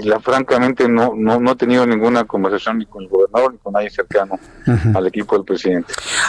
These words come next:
Speaker 2: Ahora, ¿cuál es la posición del pan ahora con este asunto del video? Ayer platicaba con Xóchitl Gálvez y había presentado denuncias para que se, se, se aclararan las cosas. Marco Cortés dijo que no hay ningún síndrome de Bejarano en el Partido Acción Nacional.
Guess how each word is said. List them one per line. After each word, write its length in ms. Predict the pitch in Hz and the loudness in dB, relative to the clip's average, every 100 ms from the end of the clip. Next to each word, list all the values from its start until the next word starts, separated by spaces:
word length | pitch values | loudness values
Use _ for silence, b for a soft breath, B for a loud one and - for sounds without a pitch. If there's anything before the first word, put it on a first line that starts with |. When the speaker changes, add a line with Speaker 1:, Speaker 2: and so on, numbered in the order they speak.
| B | B
Speaker 2:
Ahora, 280 | 214 247 185 | 0 0 0
¿cuál 160 | 262 | -2
es 40 | 285 | 0
la 80 | |
posición 400 | 285 196 175 214 | 0 0 0 0
del 160 | 202 143 | 0 -2
pan 300 | - 160 165 | 0 0 0
ahora 320 | 135 151 156 | 2 2 0
con 180 | 139 127 | 0 0
este 200 | 147 147 | 0 0
asunto 300 | 127 147 151 | 0 0 0
del 200 | 127 110 | 0 -2
video? 500 | 104 107 139 151 139 | -2 0 2 0 0
Ayer 220 | 131 180 | -2 -2
platicaba 380 | 185 147 139 160 | -2 -2 0 0
con 140 | 147 | -2
Xóchitl 360 | 120 143 - 131 | -2 -2 -2 -2
Gálvez 600 | 117 127 151 135 117 - | 0 0 0 -2 -2 -2
y 320 | 110 101 104 | -2 -4 -4
había 280 | 110 127 131 | 0 0 0
presentado 480 | 127 113 110 131 123 | -2 -2 0 0 0
denuncias 720 | 113 107 127 170 151 143 120 | 0 0 2 2 2 0 0
para 240 | - 113 | -2 -2
que 180 | 101 107 - B B B B | -2 -6 -6 B B B B
se, 260 | - - | -4 -2
se, 260 | - 139 139 | -2 -2 -2
se 100 | 139 | -4
aclararan 420 | 120 127 139 147 | 0 2 2 2
las 180 | 120 - | -2 -2
cosas. 480 | - 143 180 147 127 | 0 0 0 0 0
Marco 280 | 156 151 | -2 -2
Cortés 360 | 127 123 - 139 | -4 -4 -2 0
dijo 180 | 139 131 | 0 0
que 140 | 135 | 0
no 240 | 127 139 139 | 0 2 2
hay 200 | 147 147 | 2 0
ningún 300 | 131 131 131 | 0 2 2
síndrome 480 | 156 143 139 123 | 2 2 2 0
de 80 | 113 | 0
Bejarano 440 | 107 107 117 123 135 | 0 0 0 0 0
en 60 | |
el 80 | 120 | 0
Partido 380 | 113 101 139 135 | -2 -2 -2 0
Acción 300 | - 147 143 | -2 0 0
Nacional. 580 | 131 127 117 127 143 | 0 0 0 0 0